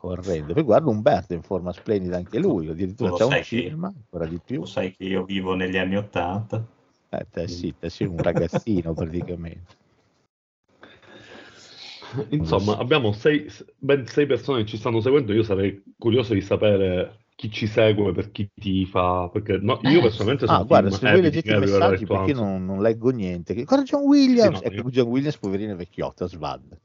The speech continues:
Speaker 1: <laughs> Si
Speaker 2: Sì,
Speaker 1: vede che è
Speaker 2: John
Speaker 1: vecchiotto.
Speaker 2: Williams, sì. Ma credo che sia più anziano però di Spielberg, eh.
Speaker 1: Eh sì, a-,
Speaker 3: Sì.
Speaker 1: abbastanza.
Speaker 2: Eh,
Speaker 1: John
Speaker 2: eh.
Speaker 1: Williams ha, ha musicato dei film storici.
Speaker 2: <laughs>
Speaker 1: Ha musicato, mi sembra, L'Inferno di Cristallo addirittura.
Speaker 2: È vero, sì,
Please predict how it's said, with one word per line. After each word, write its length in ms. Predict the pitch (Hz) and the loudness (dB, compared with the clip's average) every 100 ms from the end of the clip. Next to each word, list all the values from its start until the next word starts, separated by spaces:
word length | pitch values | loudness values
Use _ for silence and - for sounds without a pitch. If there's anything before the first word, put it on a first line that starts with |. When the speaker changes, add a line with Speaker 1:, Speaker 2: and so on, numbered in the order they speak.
| - | -2
Speaker 1:
<laughs> 160 | - - | -2 -2
Si 180 | 311 | -4
Speaker 2:
Sì, 40 | 208 | 0
Speaker 1:
vede 280 | 135 90 95 | 0 -2 -4
che 80 | |
è 40 | 95 | -4
Speaker 2:
John 60 | 87 | -2
Speaker 1:
vecchiotto. 320 | 95 92 87 | -4 -4 -4
Speaker 2:
Williams, 360 | 90 87 82 - | -2 -4 -8 -10
sì. 100 | - _ _ _ _ | -20 _ _ _ _
Ma 140 | - - | -14 -2
credo 280 | 104 104 107 | 0 2 2
che 120 | 95 | 0
sia 160 | - - | 2 2
più 140 | 90 | 2
anziano 440 | 85 - 90 76 | -4 0 0 0
però 200 | 76 78 | -4 -4
di 100 | 78 | -4
Spielberg, 580 | 78 - 78 73 76 76 | -6 -6 -6 -4 -6 -6
eh. 180 | 78 82 - _ - | -6 -8 -10 _ -10
Speaker 1:
Eh 160 | 85 | -8
sì, 320 | 92 - 78 73 - | -8 -14 -20 -20 -14
a-, 100 | - | -2
Speaker 3:
Sì. 140 | 110 98 | 0 2
Speaker 1:
abbastanza. 960 | 92 87 87 110 80 76 - 78 85 | 0 -2 -6 -4 -4 -4 -8 -10 -8
Speaker 2:
Eh, 60 | 76 | -8
Speaker 1:
John 160 | - 92 | -6 -2
Speaker 2:
eh. 20 | |
Speaker 1:
Williams 320 | 107 131 117 | 0 -2 -2
ha, 300 | 87 82 78 87 | 0 0 -2 -4
ha 120 | 90 | -6
musicato 680 | 98 101 95 - 107 104 90 | -4 -4 -6 -4 -4 -2 -4
dei 220 | 90 87 | -2 -4
film 420 | - 104 123 92 | 0 2 2 0
storici. 680 | 85 - 104 85 82 - - _ _ _ - | -6 2 2 2 -4 -14 -18 _ _ _ -8
Speaker 2:
<laughs> 360 | - - - - _ - | -8 -6 -8 -8 _ -6
Speaker 1:
Ha 100 | 87 | -2
musicato, 520 | 120 110 110 135 107 | 2 0 0 -2 -2
mi 80 | 101 | -6
sembra, 260 | - 113 | -6 -6
L'Inferno 280 | 98 92 131 | -4 -4 -4
di 60 | 104 | -4
Cristallo 560 | 98 92 - 85 80 78 | -8 -8 -4 -4 -2 -4
addirittura. 720 | 80 78 - - 76 78 101 - _ _ _ _ _ | -4 -8 -6 -4 0 -2 -4 -12 _ _ _ _ _
Speaker 2:
È 100 | - | 0
vero, 440 | 151 165 143 123 117 | 4 6 6 4 0
sì, 260 | - 127 | -4 -6